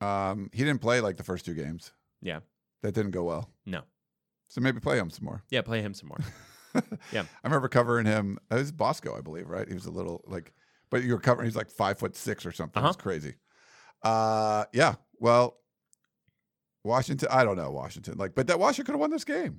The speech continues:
Speaker 1: you know, and then it would be a whole different story. But I think, I think that
Speaker 2: I mean, if they convert that fourth and one, they probably do win this game.
Speaker 1: the deserved team, I think, won this one.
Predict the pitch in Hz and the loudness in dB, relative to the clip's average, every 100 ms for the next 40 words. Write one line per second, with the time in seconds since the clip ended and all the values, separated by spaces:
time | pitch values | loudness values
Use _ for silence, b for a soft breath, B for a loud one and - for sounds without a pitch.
0 | 196 92 90 - 107 117 123 113 120 117 | -10 -6 -4 -2 -2 0 -2 0 4 4
1 | 117 107 95 - 113 64 - 107 139 165 | 2 -2 -6 -2 -2 -2 -4 2 2 2
2 | - - 160 135 127 95 _ _ 131 139 | -4 0 0 0 -4 -4 _ _ 0 2
3 | 120 143 135 113 120 113 90 123 117 92 | 2 0 0 0 2 0 0 0 0 -2
4 | 87 135 87 76 110 98 76 127 107 71 | -2 -2 -4 -4 -4 -4 -4 -6 -6 -10
5 | - - 101 104 113 143 135 90 110 101 | -14 -8 -2 0 2 2 2 0 0 0
6 | 95 92 - 87 82 85 - 69 71 78 | -2 -4 -4 -6 -4 -6 -10 -10 -8 -10